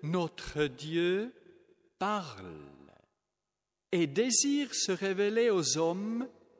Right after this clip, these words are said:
parce qu'il les aime. Dans ce sens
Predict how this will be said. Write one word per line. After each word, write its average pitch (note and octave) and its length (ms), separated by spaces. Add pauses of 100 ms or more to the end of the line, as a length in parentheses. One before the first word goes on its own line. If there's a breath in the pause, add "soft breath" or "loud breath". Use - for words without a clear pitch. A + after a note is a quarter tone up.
(360)
parce - 460
qu'il F3+ 340
les E3 340
aime. F3 340 (1900)
Dans A2 380
ce - 220
sens - 1000